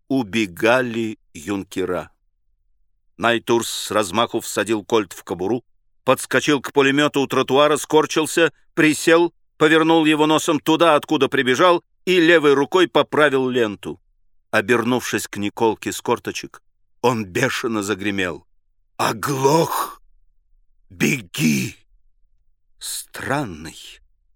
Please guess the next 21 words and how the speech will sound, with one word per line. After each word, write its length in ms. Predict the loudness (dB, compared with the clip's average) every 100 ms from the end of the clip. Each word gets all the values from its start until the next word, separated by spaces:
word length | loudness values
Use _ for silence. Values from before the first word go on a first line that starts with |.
| _ -16
пьяный 640 | -14 -2 0 2 0 -2
экстаз 580 | -4 -10 -6 -6 -6 -4
поднялся 580 | -4 -4 -4 -6 -4 -6
у 40 |
Николки 600 | -6 -4 -4 -4 -6 -12 _ _ _ _
откуда-то 600 | -6 -6 -6 -4 -4 -6
из 160 | -10 -10
живота, 840 | -8 -8 -6 -10 _ -12 -12 -14 _ _ _ _ _ _ _
и 120 | -8
во 160 | -4 -4
рту 500 | -6 -8 -6 -6 -12 _ _ _ -6
моментально 680 | -2 -2 0 -2 -2 -6
пересохло. 600 | -8 -8 -6 -6 -8 -16 -20 _ _ _ _ _ _ _ _ _ _ _ _
«Не 400 | -16 -10 -4 -2
желаю, 360 | 2 4 4 4
господин 420 | 0 -4 -8 -4
полковник», — 640 | -4 -2 -2 -4 -10 -16 _ _ _
ответил 540 | -12 -10 -8 -8 -6 -8
он 100 | -8
суконным 640 | -8 -8 -6 -6 -8 -8
голосом. 480 | -6 -6 -6 -14